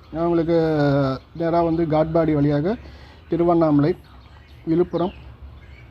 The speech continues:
மயிலாடுதுறை, ஆ, கும்பகோணம், தஞ்சாவூர், ஆ, திருச்சி,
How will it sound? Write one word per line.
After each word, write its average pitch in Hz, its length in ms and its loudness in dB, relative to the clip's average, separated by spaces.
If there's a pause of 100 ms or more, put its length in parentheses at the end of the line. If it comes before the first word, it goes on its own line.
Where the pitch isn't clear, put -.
(220)
மயிலாடுதுறை, 165 580 2 (420)
ஆ, 135 380 0 (140)
கும்பகோணம், 170 540 0
தஞ்சாவூர், 160 540 2 (840)
ஆ, 165 300 0 (120)
திருச்சி, 185 520 2